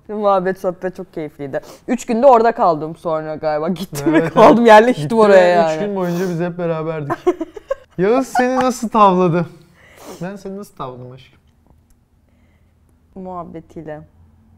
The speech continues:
Speaker 1: Çok eğlenceliydi.
Speaker 2: Hoşgörüsüyle.
Speaker 1: Çok eğlendik yani, hep böyle onunla görüşmek istedim. Çok keyif aldığım için onunla görüşmekten.
Speaker 2: Bizim makaramız uyuştu bayağı.
Speaker 1: Evet.
Speaker 2: İlk
Speaker 1: Çok
Speaker 2: eğlence
Speaker 1: eğlendik.
Speaker 2: şeyimiz çok iyiydi.
Speaker 1: Sen, ben seni nasıl tavladım?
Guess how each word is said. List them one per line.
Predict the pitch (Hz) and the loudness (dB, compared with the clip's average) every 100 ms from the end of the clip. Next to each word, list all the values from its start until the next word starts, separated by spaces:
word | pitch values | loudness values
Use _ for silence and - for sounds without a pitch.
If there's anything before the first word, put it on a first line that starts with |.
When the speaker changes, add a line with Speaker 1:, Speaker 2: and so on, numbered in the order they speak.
| _ _ _ _ _ | _ _ _ _ _
Speaker 1:
Çok | 175 | -14
eğlenceliydi. | 165 156 147 147 147 139 - | -10 -10 -12 -16 -16 -16 -14
Speaker 2:
Hoşgörüsüyle. | 160 156 - 151 139 135 - 139 131 127 - _ | -14 -14 -14 -14 -12 -12 -12 -12 -14 -18 -20 _
Speaker 1:
Çok | 262 277 | -6 -4
eğlendik | 240 180 151 143 147 160 | -2 -2 -4 -8 -10 -6
yani, | 160 165 | -6 -4
hep | 220 208 | -8 -2
böyle | 202 196 214 - _ | -2 0 -2 -6 _
onunla | 185 196 196 | -6 -4 -2
görüşmek | 185 180 180 - 180 | -2 -2 -4 -8 -10
istedim. | - - 151 139 143 | -12 -12 -10 -10 -12
Çok | 160 - | -14 -12
keyif | 156 147 156 | -10 -8 -6
aldığım | 139 139 147 | -6 -8 -12
için | 139 143 139 - | -16 -18 -18 -16
onunla | 139 135 | -14 -14
görüşmekten. | 135 139 139 135 131 - 143 - _ | -12 -12 -14 -18 -18 -16 -16 -18 _
Speaker 2:
Bizim | 147 156 185 254 | -8 -6 -6 -8
makaramız | 175 185 185 196 202 | -10 -8 -8 -8 -10
uyuştu | 147 - - 123 | -12 -14 -18 -18
bayağı. | 123 123 | -16 -14
Speaker 1:
Evet. | 165 156 147 | -12 -12 -12
Speaker 2:
İlk | 151 147 | -12 -12
Speaker 1:
Çok | 185 | -12
Speaker 2:
eğlence | 175 156 160 160 170 | -12 -10 -8 -8 -6
Speaker 1:
eğlendik. | 156 151 147 | -6 -8 -8
Speaker 2:
şeyimiz | 160 160 165 | -10 -10 -12
çok | - 156 156 | -12 -12 -12
iyiydi. | 135 127 123 _ | -14 -16 -20 _
Speaker 1:
Sen, | _ 208 208 | _ -12 -6
ben | 240 349 | -6 -6
seni | 339 247 | -8 -10
nasıl | 175 - | -10 -12
tavladım? | 170 151 151 202 | -10 -8 -10 -14